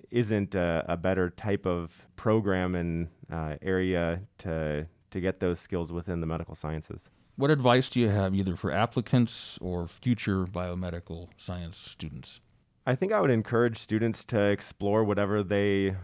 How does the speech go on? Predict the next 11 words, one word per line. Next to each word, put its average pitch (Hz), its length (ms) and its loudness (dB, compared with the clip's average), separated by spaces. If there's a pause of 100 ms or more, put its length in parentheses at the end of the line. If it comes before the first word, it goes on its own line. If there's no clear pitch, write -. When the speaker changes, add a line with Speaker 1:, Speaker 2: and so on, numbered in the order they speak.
(180)
Speaker 1:
are 90 420 0
interested 113 480 -2
in 113 260 2
and 98 200 0
what 95 240 0
excites 101 480 -4
them 113 240 0
and, 95 400 0 (140)
and 98 120 0
motivates 104 520 2
them 104 240 0